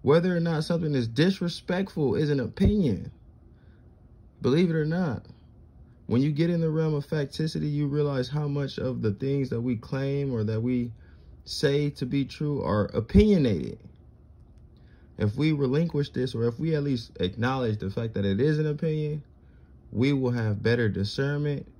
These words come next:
better judgment, tomato, tomato, and we will be better equipped to deal with somebody else's opinion, knowing that it's not grounded like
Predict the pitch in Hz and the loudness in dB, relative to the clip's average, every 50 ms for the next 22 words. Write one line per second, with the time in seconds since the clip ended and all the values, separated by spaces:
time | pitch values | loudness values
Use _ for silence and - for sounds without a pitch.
0 | - - - - - - - - 113 110 107 104 98 98 120 127 135 143 143 143 | -20 -20 -20 -20 -20 -8 0 2 4 4 4 4 2 2 2 2 2 2 0 0
1 | 139 143 147 147 - - - - - - - - - - - - - - - - | -2 -2 -2 -2 -4 -6 -12 -20 -20 -20 -20 -20 -20 -20 -20 -20 -20 -12 -6 -2
2 | 113 107 104 98 98 98 98 110 104 101 98 98 98 101 101 107 117 113 - - | 0 2 2 4 2 2 2 0 0 2 2 2 0 0 0 -2 -4 -6 -10 -18
3 | - - - - - - - - 104 101 104 120 135 139 131 131 120 107 113 120 | -20 -20 -20 -20 -20 -6 0 2 2 4 4 4 2 2 2 0 0 0 2 2
4 | 117 113 107 101 - - - 123 123 131 127 127 123 120 110 - - 113 104 - | 2 2 0 -2 -4 0 4 4 4 4 4 2 0 0 -2 0 0 -2 -2 -2
5 | - - 139 135 123 - - - 104 90 98 - 120 135 139 135 120 110 110 110 | -2 2 2 2 2 2 -2 -4 -4 -4 0 2 2 2 4 2 2 0 -2 -2
6 | - 131 127 127 127 120 113 107 113 127 139 135 123 117 117 107 104 - 131 120 | -4 -4 -2 -2 -2 -2 0 0 0 0 0 -2 -4 -2 -2 -2 -2 -2 -2 -2
7 | 117 110 107 101 104 117 131 143 147 147 147 143 135 131 127 123 117 - - - | 0 0 0 0 0 0 -2 -2 -2 -2 -2 -2 -2 -2 -2 -4 -6 -6 -8 -6
8 | 131 139 143 143 139 - - - - - - - - - - - - - - - | -6 -4 -4 -4 -6 -6 -10 -14 -20 -20 -20 -20 -20 -20 -20 -20 -20 -20 -20 -20
9 | - - - - - - - - - - 123 147 156 160 151 139 120 113 110 104 | -20 -20 -20 -20 -20 -20 -20 -20 -6 -2 2 4 4 4 4 2 2 2 2 2
10 | - 110 117 120 113 107 104 | 0 0 -2 0 -2 -2 -4